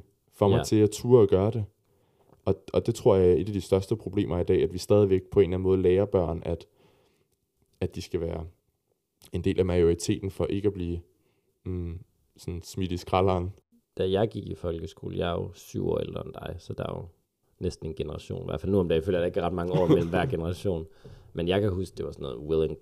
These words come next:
Speaker 2: Grace, der var. Øh, og så var det sådan en, måske en T V, så var det Desperate Housewife, hvor sådan tre sæsoner inden er der to afsnit om den homoseksuelle,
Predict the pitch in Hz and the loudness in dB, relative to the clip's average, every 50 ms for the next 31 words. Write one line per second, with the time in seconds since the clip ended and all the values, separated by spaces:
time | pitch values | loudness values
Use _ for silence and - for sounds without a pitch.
0 | - - 78 76 76 80 82 82 85 85 82 - - - - - _ _ _ _ | -10 -6 -4 0 0 2 2 2 2 0 0 -2 -6 -10 -12 -16 _ _ _ _
1 | _ _ _ _ _ - 80 76 65 65 64 64 - - _ _ _ _ _ _ | _ _ _ _ _ -6 -6 -4 -4 -4 -6 -8 -8 -12 _ _ _ _ _ _
2 | _ _ _ _ _ _ _ _ - 80 76 73 73 71 71 - 80 78 - 82 | _ _ _ _ _ _ _ _ -2 -2 0 0 0 -2 -4 -6 -10 -10 -8 -8
3 | 78 76 73 - - - - - - - - - _ _ _ _ _ _ _ _ | -8 -8 -8 -10 -14 -16 -14 -14 -12 -14 -16 -18 _ _ _ _ _ _ _ _
4 | _ - - 82 76 - _ - 85 82 76 - - - 87 78 - - - 76 | _ -12 -10 -10 -10 -12 _ -14 -12 -10 -10 -10 -6 -6 -6 -6 -6 -10 -14 -14
5 | - _ - - - 85 76 - - - 78 - 95 90 85 80 76 - 104 98 | -16 _ -8 -4 -2 -2 -2 -4 -6 -10 -8 -4 -2 -2 -2 -2 0 -2 -2 -2
6 | - - 87 - - 87 87 92 - - - 82 76 65 - - - 78 78 - | 0 -2 -6 -4 -4 -4 -4 -4 -4 -6 -6 -6 -6 -6 -6 -6 -6 -6 -6 -6
7 | - 80 73 - - _ _ _ - - - 113 90 - - 87 - 101 90 80 | -8 -12 -14 -14 -16 _ _ _ -8 -2 0 0 0 0 -2 -8 -8 -6 -6 -6
8 | 80 76 - 71 73 80 80 76 76 76 - - 104 82 73 71 73 - - 80 | -6 -6 -6 -6 -6 -6 -6 -8 -8 -8 -6 -4 -4 -2 -2 -4 -6 -8 -10 -12
9 | - - 67 65 73 73 78 80 78 76 - - 80 - - - 85 - 71 71 | -12 -12 -12 -10 -10 -8 -6 -6 -6 -6 -6 -6 -8 -6 -6 -6 -6 -4 -4 -6